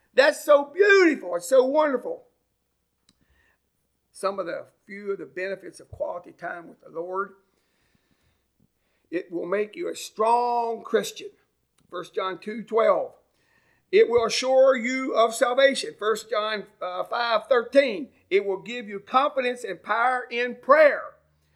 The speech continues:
First John five fourteen. It's amazing how many of these have come from First John. It will cleanse you from sin. Psalms ni-, uh, one nineteen nine, right?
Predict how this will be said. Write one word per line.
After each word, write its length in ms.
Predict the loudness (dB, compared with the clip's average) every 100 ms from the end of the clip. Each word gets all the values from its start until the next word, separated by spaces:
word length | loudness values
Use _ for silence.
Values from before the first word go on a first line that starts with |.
| _ -6
First 320 | -6 -4 -6
John 280 | -6 -6 -10
five 360 | -8 -6 -6
fourteen. 440 | -8 -10 -10 -14 -14
It's 80 |
amazing 300 | -12 -14 -14
how 60 | -20
many 120 | -20
of 40 | -20
these 100 | -20
have 180 | _
come 140 | -20 -20
from 200 | _ -20
First 160 | -18
John. 260 | -14 -12 -14 _ _ _
It 140 | -4 -4
will 100 | -6
cleanse 440 | -4 -4 -4 -6
you 120 | -8
from 220 | -8 -10
sin. 380 | -10 -10 -8 -10 _ _ _ _ _ _ _ _ _ _ _ _
Psalms 460 | -14 -14 -14 -20 -20
ni-, 100 | -20
uh, 440 | -18 -18 -16 -18 -20 -20
one 280 | -20 -20 -18
nineteen 680 | -16 -18 _ -20 -20 -20 -20
nine, 580 | -18 -18 -18 -20 -20
right? 360 | -12 -10 -10